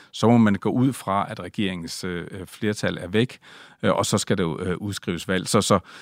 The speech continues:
og i den situation med de meningsmålinger, man står i nu, der er det ikke nogen, øh, særlig attraktiv, øh, mulighed.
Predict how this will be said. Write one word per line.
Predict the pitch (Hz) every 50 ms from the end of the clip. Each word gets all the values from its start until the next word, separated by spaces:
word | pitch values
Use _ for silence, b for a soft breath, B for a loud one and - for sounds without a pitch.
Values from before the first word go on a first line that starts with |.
| B B B _
og | - 123 -
i | - 135
den | 110 147 151 139
situation | - 165 135 117 - 139 135 127 117
med | 101
de | 101
meningsmålinger, | 98 110 113 123 131 120 - 117 104 98 92
man | 90
står | - - 113 104
i | 104
nu, | 104 101 92 -
der | 110 110
er | 113 113 110
det | 98 107 101
ikke | 76 92 98 98 120
nogen, | 110 98 92 92 90 87
øh, | 85 85 85 87
særlig | 87 - 95 90 95 101 -
attraktiv, | 90 90 - - - - - - 95 98 - 90
øh, | 92
mulighed. | 87 95 95 95 92 92 92